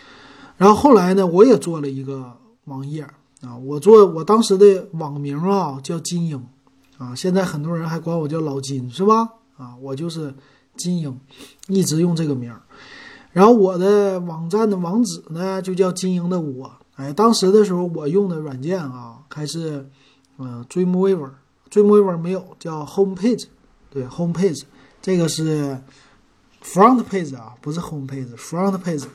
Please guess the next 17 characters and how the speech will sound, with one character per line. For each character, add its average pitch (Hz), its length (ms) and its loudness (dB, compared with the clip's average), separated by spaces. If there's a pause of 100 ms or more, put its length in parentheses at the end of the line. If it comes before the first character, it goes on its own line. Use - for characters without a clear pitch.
这 165 160 -6
是 170 80 -8
微 185 140 4
软 180 360 0
的， 120 160 -18 (300)
当 165 160 -6
时 156 120 -8
的 151 80 -6
一 143 160 -4
个 147 120 -4
最 247 200 2
简 156 240 -6
单 135 220 -4
的 131 180 -6 (580)
软 139 220 -4
件 135 280 -2 (260)
啊， 113 260 -16